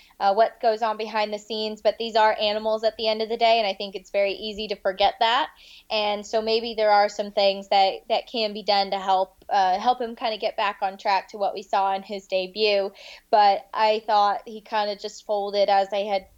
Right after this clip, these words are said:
kind of expected him to, and, um, I think moving forward I'd be a little bit leery about him until we see him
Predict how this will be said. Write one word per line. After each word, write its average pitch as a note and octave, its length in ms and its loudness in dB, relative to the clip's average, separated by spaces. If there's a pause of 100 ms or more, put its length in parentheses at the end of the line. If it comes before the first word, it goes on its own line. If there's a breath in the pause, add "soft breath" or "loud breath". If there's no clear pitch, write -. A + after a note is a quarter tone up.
(240)
kind G#3 200 0
of G3+ 120 -2
expected G#3 560 -4
him G3+ 160 -8
to, A3 380 -2
and, G3+ 180 -2 (340 loud breath)
um, F#3+ 300 2
I A3 80 2
think A3 240 -4
moving G3+ 300 -6
forward G3+ 340 4
I'd F#3+ 180 4
be G3 140 0
a G3 40 2
little F#3+ 200 0
bit F#3+ 200 0
leery G3 340 -2
about F#3+ 320 2
him F#3 180 -6
until F#3+ 280 -4
we F#3+ 240 -4 (280 loud breath)
see C#4+ 300 2
him A3+ 360 2